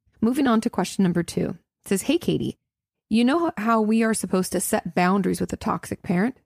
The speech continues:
Yes, I do. So I did that with my dad, and we barely talk now,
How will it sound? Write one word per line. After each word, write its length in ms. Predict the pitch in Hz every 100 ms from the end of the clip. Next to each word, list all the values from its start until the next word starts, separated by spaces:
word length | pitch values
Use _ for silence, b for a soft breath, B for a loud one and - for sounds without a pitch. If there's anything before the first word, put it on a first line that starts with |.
| _ _ _
Yes, 400 | - - - - -
I 80 | 180
do. 180 | 285 415 - _ _ _ _ _ _ _ -
So 140 | -
I 60 | 214
did 160 | 220
that 120 | 247 277
with 160 | 202
my 100 | 185
dad, 360 | 170 - - - _ _ _
and 100 | -
we 100 | 196
barely 460 | 202 175 190 202 202
talk 360 | - 190 180 -
now, 280 | - 202